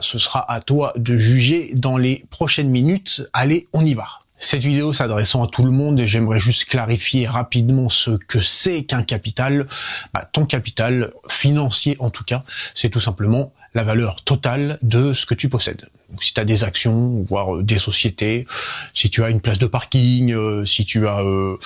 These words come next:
un appartement, euh, des pièces d'or, euh, des cartes Pokémon, euh, une voiture, euh, de l'argenterie, des verres en cristal, tout ce que tu veux, et bah, tout ça, on compte combien est-ce que ça coûte, et ça, c'est la valeur de ton capital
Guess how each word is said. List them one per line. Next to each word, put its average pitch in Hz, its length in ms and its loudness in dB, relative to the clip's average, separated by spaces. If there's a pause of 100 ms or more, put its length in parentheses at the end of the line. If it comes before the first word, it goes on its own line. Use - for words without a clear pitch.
(560)
un 120 160 4
appartement, 127 920 0
euh, 117 160 2
des 113 160 2
pièces 117 320 0
d'or, 120 460 0
euh, 110 100 0
des 107 140 0
cartes - 240 -4
Pokémon, 117 520 2
euh, 110 400 2
une 117 120 4
voiture, 110 800 0
euh, 101 160 -4
de 120 160 0
l'argenterie, 107 960 0 (340)
des 123 140 0
verres 117 140 -2
en 120 100 0
cristal, 107 680 -2
tout 110 120 0
ce - 100 2
que 123 80 0
tu 120 160 -2
veux, 139 240 0 (400)
et 98 80 -4
bah, 95 240 -4
tout 120 140 2
ça, 131 420 0
on 95 260 -6 (100)
compte 139 520 -2
combien 127 300 2
est-ce - 180 2
que 135 100 0
ça - 240 0
coûte, - 600 -4 (500)
et 139 320 0
ça, - 200 2
c'est 131 180 2
la 117 100 -2
valeur 120 360 0
de 131 160 2
ton 135 220 0
capital 135 720 -4